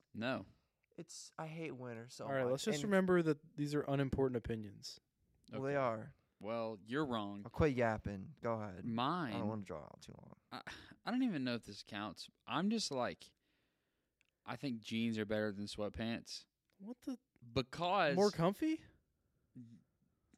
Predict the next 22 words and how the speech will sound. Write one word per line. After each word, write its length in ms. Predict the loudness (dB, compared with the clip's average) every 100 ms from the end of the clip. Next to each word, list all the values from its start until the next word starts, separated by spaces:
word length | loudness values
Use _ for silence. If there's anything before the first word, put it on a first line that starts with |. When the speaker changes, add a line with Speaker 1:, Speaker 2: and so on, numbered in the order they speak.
| _
Speaker 1:
because 260 | -8 -6 -6
jeans 360 | -2 0 0 -2
can 140 | -4
be 80 | -2
used 280 | 0 -2 -2
in 80 | -6
every 220 | -6 -8
situation. 720 | -10 -10 -8 -8 -10 -10 -10 -14 _ -8
Speaker 3:
I 20 | -4
mean, 140 | 2
sure. 80 | 4
Speaker 2:
I 40 |
agree 280 | 6 8 6
with 160 | 6 4
Speaker 3:
Yeah, 80 | 2 4
Speaker 2:
that. 20 | 4
Speaker 3:
okay, 320 | 6 6 4
but, 300 | 4 6 6 4
like, 200 | 2 4
that's 220 | 2 2
like 220 | 0 2
a, 360 | 4 8 8